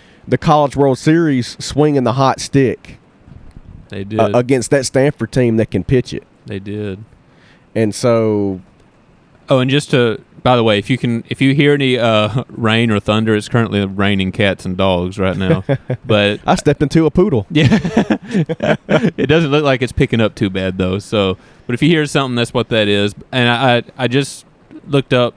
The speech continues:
Speaker 2: a little bit more to see if we had any updates
Speaker 1: Okay.
Speaker 2: on that discrepancy we were talking about. And there's really, we don't know much else. The N C double A
Speaker 1: See, that's
Speaker 2: says
Speaker 1: unfortunate.
Speaker 2: that, that it's, uh,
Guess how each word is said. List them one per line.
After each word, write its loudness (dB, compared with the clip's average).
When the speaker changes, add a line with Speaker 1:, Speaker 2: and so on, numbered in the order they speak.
Speaker 2:
a -8
little 2
bit -2
more 0
to 0
see -4
if -4
we -2
had 0
any 2
updates -2
Speaker 1:
Okay. 0
Speaker 2:
on 2
that -2
discrepancy -4
we 0
were 2
talking -2
about. 0
And 2
there's 0
really, 2
we 2
don't 2
know 2
much 0
else. -2
The 0
N 2
C -2
double 2
A 0
Speaker 1:
See, -2
that's 2
Speaker 2:
says 2
Speaker 1:
unfortunate. 0
Speaker 2:
that, -10
that 2
it's, -2
uh, 0